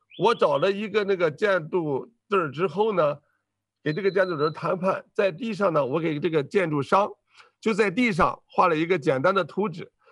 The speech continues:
让那个建筑商呢一个月左右必须完成。然后呢，就贴了个牌子，然后我车上呢还贴了个牌子，写着什么基督教协会呀，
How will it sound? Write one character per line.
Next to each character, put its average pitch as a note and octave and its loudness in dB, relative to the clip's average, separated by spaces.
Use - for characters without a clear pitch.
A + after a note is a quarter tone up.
让 A#3 4
那 A#3 -4
个 A3+ 0
建 A#3+ 2
筑 G#3 -2
商 A3 4
呢 G#3+ 2
一 G#3 -2
个 B3+ 0
月 A#3 2
左 C3+ -2
右 E3+ 0
必 C#4 -6
须 F3+ -4
完 C#3+ 0
成。 A2 -10
然 F3+ 2
后 B3 0
呢， F#3 2
就 F3 -2
贴 F#3+ -4
了 F#3 -4
个 E3+ 0
牌 D3 -2
子， D3+ -10
然 G3+ -2
后 A#3 2
我 E3+ 0
车 C4+ 0
上 A3 2
呢 E3 0
还 G3 0
贴 G3 -4
了 G3+ 0
个 F#3+ 2
牌 D3+ 0
子， D#3 -4
写 B2+ -8
着 E3 -2
什 D#3 -2
么 C#3 -2
基 E3+ -10
督 E3+ -6
教 E3 0
协 D#3+ -4
会 F#3 -4
呀， C3 -2